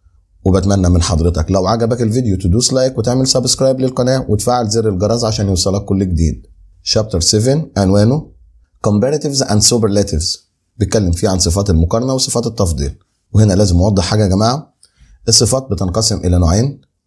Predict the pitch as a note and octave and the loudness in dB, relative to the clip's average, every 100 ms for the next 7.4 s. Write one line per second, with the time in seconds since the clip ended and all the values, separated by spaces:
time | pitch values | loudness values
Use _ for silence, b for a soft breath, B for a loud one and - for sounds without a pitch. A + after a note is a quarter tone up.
0 | - A#2 C#3+ - C#3 C3+ C#3 D3+ - F#2+ | -4 -2 0 0 2 2 0 -2 -2 2
1 | G2 G#2+ G2 G#2+ G#2+ F2+ G2 F2+ G2 - | 4 2 2 0 2 2 2 0 0 0
2 | E2+ G2+ A#2 G2+ F#2 G2 E2 E2 D#2 F#2+ | 2 2 2 0 0 2 2 2 2 2
3 | E2 G2+ - - D#2+ G#2+ B2 F2+ E2+ D#2+ | 0 0 0 2 2 2 2 0 0 0
4 | D2+ G2 G2 G2 - F#2+ F#2+ G2 G2 G#2 | 2 2 0 -2 0 2 2 2 0 -2
5 | - - - G2 F#2+ F#2+ - F#2+ F#2+ F#2+ | -10 -10 0 0 0 -2 0 2 0 -2
6 | F#2+ _ _ - G2+ G2 F#2+ F#2+ - - | -8 _ _ -2 2 2 0 -2 -2 0
7 | F#2+ F#2 F2 | 2 0 -2